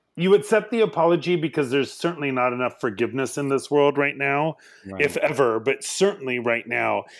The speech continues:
Speaker 1: It doesn't necessarily mean we all go to lunch the next day or
Speaker 2: Right.
Speaker 1: chit chat. You might see that person differently, but
Speaker 2: Mm-hmm.
Speaker 1: accepting apologies are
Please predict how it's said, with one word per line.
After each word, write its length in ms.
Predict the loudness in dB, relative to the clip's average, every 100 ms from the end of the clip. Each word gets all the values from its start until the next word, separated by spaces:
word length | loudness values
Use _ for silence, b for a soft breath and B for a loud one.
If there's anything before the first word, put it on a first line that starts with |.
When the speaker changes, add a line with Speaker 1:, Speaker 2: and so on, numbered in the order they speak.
| B
Speaker 1:
It 200 | -6 -2 2
doesn't 420 | 4 2 -2 -2
necessarily 800 | -2 -2 -2 -2 2 2 2 0
mean 360 | -2 -2 -2
we 140 | 0 4
all 540 | 4 6 4 2 0 b b 2
go 160 | 2
to 100 | 4
lunch 460 | 2 2 0 -6 -2
the 80 | 0
next 400 | 0 -2 -4 0
day 440 | 2 4 4 2
or 260 | 2 0 0
Speaker 2:
Right. 100 | -2
Speaker 1:
chit 220 | -6 -8
chat. 380 | -6 -2 0 -2 b b
You 120 | 0
might 240 | 2 0 -2
see 340 | -6 -4 -4
that 260 | -2 -2 -2
person 420 | -2 -2 -2 -2
differently, 720 | -2 -4 -6 -6 -4 -2 -6 b b -4
but 180 | 0 0
Speaker 2:
Mm-hmm. 60 |
Speaker 1:
accepting 540 | 0 -2 -2 0 -2 -2
apologies 800 | 0 2 2 2 -2 -4 -4 -6 0
are 560 | 2 2 2 0 -2